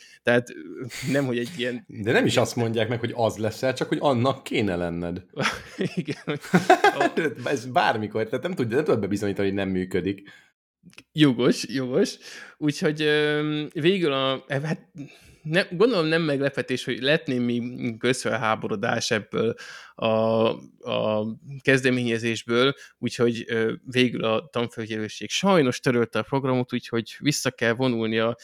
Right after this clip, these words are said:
Speaker 1: a régi ilyen kőkorszaki módokhoz, mint hogy a kedves diákok majd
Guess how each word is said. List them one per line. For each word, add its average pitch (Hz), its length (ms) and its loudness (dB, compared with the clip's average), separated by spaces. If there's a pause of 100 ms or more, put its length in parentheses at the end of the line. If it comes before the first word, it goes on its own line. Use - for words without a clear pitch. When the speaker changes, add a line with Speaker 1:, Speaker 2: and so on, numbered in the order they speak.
(160)
Speaker 1:
a 117 100 -6
régi 139 260 6
ilyen 120 160 0
kőkorszaki 117 880 -4
módokhoz, 117 920 0 (220)
mint 113 220 -6
hogy 107 140 -2
a 110 340 2 (360)
kedves 120 260 4
diákok 117 340 0
majd 107 260 -2